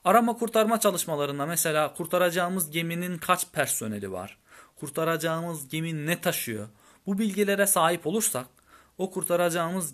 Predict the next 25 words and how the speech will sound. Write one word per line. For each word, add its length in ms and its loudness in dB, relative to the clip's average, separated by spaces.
gemiye 680 -4
daha 360 -2
iyi 300 -10
bir 280 -12
şekilde 600 -6
plan 220 2
yaparak 600 -4
gidebiliriz. 800 -2
Ayrıca 480 4
korsanlık 640 2
ve 40 -2
haydutluk 680 0
noktasında 580 -2
da, 260 2
e, 40 -10
bunların, 520 0
e, 140 -14
daha 240 2
iyi 260 -4
fark 320 -2
edilebilmesi 880 -4
sağlanmaktadır 840 0
I 360 -6
S 60 -4
sayesinde. 600 -4